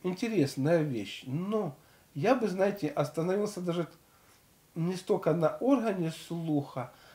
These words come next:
а как на слуховом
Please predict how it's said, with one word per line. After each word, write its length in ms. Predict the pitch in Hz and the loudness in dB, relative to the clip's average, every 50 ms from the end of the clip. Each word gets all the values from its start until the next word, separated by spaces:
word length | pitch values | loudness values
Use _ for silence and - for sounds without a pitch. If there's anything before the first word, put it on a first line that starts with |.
| - - _ | -20 -10 _
а 140 | - 151 156 | 2 2 2
как 520 | - - - - 247 254 254 254 247 - - | 2 -2 -2 4 6 6 6 6 2 -4 -6
на 500 | - 170 175 196 220 226 240 226 226 220 - - _ _ _ _ _ _ - | -4 -2 2 4 6 6 6 6 4 0 -6 -16 _ _ _ _ _ _ -16
слуховом 680 | - - 202 196 196 - 220 247 254 277 269 262 - | -10 -4 -4 -2 2 4 4 6 6 6 4 2 0